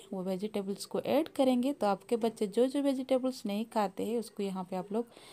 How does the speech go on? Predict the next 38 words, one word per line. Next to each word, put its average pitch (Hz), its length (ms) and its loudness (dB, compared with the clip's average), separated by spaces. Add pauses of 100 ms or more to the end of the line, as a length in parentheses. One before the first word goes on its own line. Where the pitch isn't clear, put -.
(220)
ले 277 220 8
सकते 220 420 -2
हैं। 247 180 0
तो 202 140 -4
मैं 208 160 0
यहाँ 254 260 2
पे 233 120 0
आज 220 240 4
ले 214 220 2
रही 196 320 -2
हूँ 254 200 2 (540)
थोड़ा 202 260 4
सा 202 220 2
बीन्स, 214 560 4 (120)
उसको - 280 -6
मैं 202 140 -2
छोटा 233 260 -2
छोटा 254 280 -2
काटी 214 480 -2
हूँ, 208 160 -2
देख 190 200 -4
सकते 214 500 -4
हैं। 220 160 -2 (580)
तो 202 180 6
बीन्स, 262 400 4 (880)
उसके 202 340 -2
बाद 208 360 6
यहाँ 196 220 0 (100)
पे 202 140 0
मैं 196 300 -2 (540)
ग्रेटिंग 214 640 0
किया 208 220 -2
हुआ 190 280 -2
है 190 260 -6
गाजर, 175 460 0 (640)
उसको - 300 -4
ऐड 190 160 2
करूँगी। 185 440 0